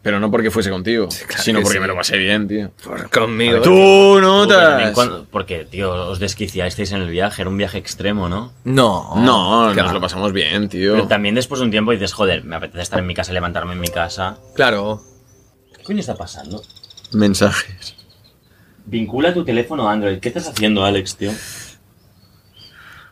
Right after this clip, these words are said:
Speaker 1: Ponlo en
Speaker 2: Nada.
Speaker 1: mo-, en modo avión, tío.
Speaker 3: Tienes el
Speaker 2: Tengo modo
Speaker 3: Bluetooth
Speaker 2: avión.
Speaker 3: puesto, ¿no?
Speaker 1: Ah, tiene modo,
Speaker 2: No.
Speaker 1: no, está en modo avión.
Speaker 3: Qué raro.
Speaker 2: Modo minita. Joder, ¿qué
Speaker 1: Tú,
Speaker 2: pasa en esta casa, coño?
Speaker 1: serpientes, no, por favor.
Speaker 3: ¿Te imaginas?
Speaker 1: Que me cago, no dejes esto aquí, que
Speaker 2: Vale,
Speaker 1: caemos la
Speaker 2: chicos.
Speaker 1: mesa.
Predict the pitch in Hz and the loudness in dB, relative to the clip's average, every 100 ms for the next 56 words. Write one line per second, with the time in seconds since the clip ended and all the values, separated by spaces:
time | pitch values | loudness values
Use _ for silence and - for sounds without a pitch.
0 | _ _ _ _ - 120 170 - - - | _ _ _ _ 0 2 4 4 2 0
1 | 110 107 101 101 139 101 135 127 139 104 | -2 2 2 0 -2 -4 -4 -2 0 2
2 | 165 156 110 107 104 - 90 107 107 101 | 4 4 4 2 0 0 -4 -2 -2 -2
3 | 123 135 127 131 120 113 131 - 139 110 | -2 0 -2 -2 -4 -4 -6 -14 -6 -4
4 | 113 113 95 107 110 - - 95 92 90 | -2 -4 -4 -8 -12 -16 -12 -6 -4 -6
5 | - - - 120 120 131 117 117 113 - | -12 -20 -8 0 2 2 2 0 0 -4
6 | - - - - - _ _ _ _ _ | -12 -14 -10 -10 -10 _ _ _ _ _
7 | _ _ _ - 127 156 147 156 175 175 | _ _ _ -16 -6 -4 0 2 2 4
8 | 180 190 190 190 190 180 202 180 - 185 | 4 4 6 4 4 2 0 -2 0 -2
9 | 190 190 208 151 190 196 196 202 190 175 | 0 2 0 0 0 2 2 0 0 4
10 | 165 170 151 127 139 120 101 110 135 175 | 6 4 2 -4 -12 -14 -12 -14 -12 -12
11 | 170 _ - 127 127 139 143 123 113 - | -14 _ -10 -6 -2 -2 -2 -4 -6 -6
12 | 135 120 120 113 123 107 104 151 131 110 | -8 -10 -8 -6 -8 -6 -2 0 0 -2
13 | 113 104 90 | -2 -4 -8